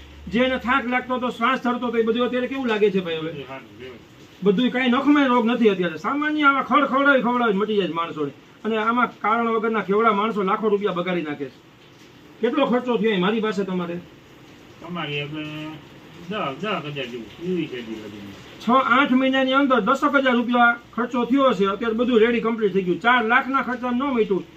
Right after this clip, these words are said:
Speaker 1: એ દસ હજારમાં સામાન્ય ખડ ખવડાવી ખવડાવી મટાડી દીધું. હવે બીજું કંઈ
Speaker 2: ફાઇલોનો
Speaker 1: શું?
Speaker 2: થપ્પો મારી એક રાવડો હતો, હરગાવી.
Speaker 1: ફાઇલોનો થપ્પો હતો એટલો બધો.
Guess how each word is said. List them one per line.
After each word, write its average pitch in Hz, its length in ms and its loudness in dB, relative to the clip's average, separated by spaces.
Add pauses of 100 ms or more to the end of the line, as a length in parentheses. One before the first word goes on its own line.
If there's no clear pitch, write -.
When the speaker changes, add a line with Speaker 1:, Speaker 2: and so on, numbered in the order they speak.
(100)
Speaker 1:
એ 220 140 0
દસ 262 260 4
હજારમાં 247 340 0
સામાન્ય 254 400 -2
ખડ 254 200 -2
ખવડાવી 240 320 0
ખવડાવી 180 300 -2
મટાડી 175 300 -8
દીધું. - 2000 -14
હવે 185 80 6
બીજું 233 220 4
કંઈ 262 100 2
Speaker 2:
ફાઇલોનો 233 240 2
Speaker 1:
શું? 202 120 -2
Speaker 2:
થપ્પો 202 140 -8
મારી 180 240 -4
એક 147 160 -8
રાવડો 143 280 -8
હતો, 135 180 -14
હરગાવી. 135 260 -12
Speaker 1:
ફાઇલોનો 269 440 4
થપ્પો 247 300 2
હતો 226 180 2
એટલો 202 200 0
બધો. 170 220 -4